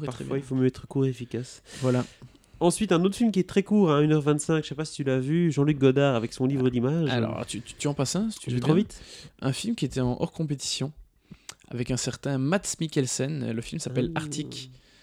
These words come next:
Speaker 1: euh, de Joe Penna. C'est un premier film.
Speaker 2: J'en passe un, en effet.
Speaker 1: Et je vais assez, je vais être assez court dessus, parce qu'il y a, il y a pas énormément de choses à dire. Euh, en fait, c'est un, c'est un survival. C'est un gars, euh,
Speaker 2: D'accord.
Speaker 1: qui a, qui a fait un crash d'avion en Arctique, d'où le titre, et qui, euh,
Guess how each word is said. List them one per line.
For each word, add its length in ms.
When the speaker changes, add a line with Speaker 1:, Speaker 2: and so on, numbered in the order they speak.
Speaker 1:
euh, 40
de 140
Joe 140
Penna. 300
C'est 160
un 60
premier 260
film. 360
Speaker 2:
J'en 120
passe 240
un, 20
en 80
effet. 240
Speaker 1:
Et 60
je 100
vais 80
assez, 560
je 60
vais 80
être 120
assez 200
court 160
dessus, 280
parce 200
qu'il 120
y 60
a, 140
il 40
y 40
a 40
pas 200
énormément 400
de 40
choses 160
à 60
dire. 260
Euh, 440
en 60
fait, 180
c'est 180
un, 240
c'est 160
un 40
survival. 560
C'est 220
un 200
gars, 300
euh, 140
Speaker 2:
D'accord. 80
Speaker 1:
qui 120
a, 360
qui 100
a 20
fait 140
un 60
crash 240
d'avion 560
en 120
Arctique, 500
d'où 140
le 80
titre, 300
et 200
qui, 420
euh, 560